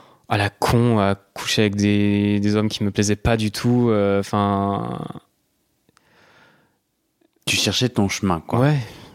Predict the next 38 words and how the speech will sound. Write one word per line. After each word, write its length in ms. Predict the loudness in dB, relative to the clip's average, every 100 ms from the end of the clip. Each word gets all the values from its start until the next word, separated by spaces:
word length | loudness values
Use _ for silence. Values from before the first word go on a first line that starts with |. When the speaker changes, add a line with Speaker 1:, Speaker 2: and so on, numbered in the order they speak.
| -6
Speaker 1:
voilà. 280 | 0 2 0
Speaker 2:
Parmi 320 | -4 -4 -4
tout 160 | -4 -6
ça. 320 | -4 -4 -6 -12 -20 -20 -20 -4
Il 60 | 2
y 20 |
a 40 | 4
eu 100 | 4
un 120 | 2
déclic 460 | 2 -2 -4 -2
où 40 | -4
tu 140 | -6
t'es 160 | -6 -4
dit, « 280 | -2 -2 -2 -6
Ah, 720 | 0 2 4 2 0 -2 -2
mais 140 | 0
en 100 | 0
fait, 600 | -2 0 0 0 -8 -14 _ _ _ 0
moi, 260 | 4 4
pour 200 | 2 -4
kiffer, 540 | -4 -4 0 2 2 -2 _ -20 _ _ -8
j'ai 160 | 0
besoin 240 | 2 4 2
de 80 | 0
ces 120 | -4
différents 400 | -4 -2 2 2
éléments. » 460 | 2 2 2 0 -4 _ _ _ _ _ -12 -12 _ _ _ _ -4
Speaker 1:
Euh, 100 | 0
ben, 260 | 2 2 2
je 60 | 2
m'en 400 | 2 2 0 0
suis 180 | -2
rendu 220 | -2 -2 -2
compte 200 | -2 0
assez 160 | 2
récemment, 540 | 0 0 -2 0 -2 -4
hein. 60 | -10 -12 -12 -12 -20 _ _ -6
Speaker 2:
Ok. 200 | -4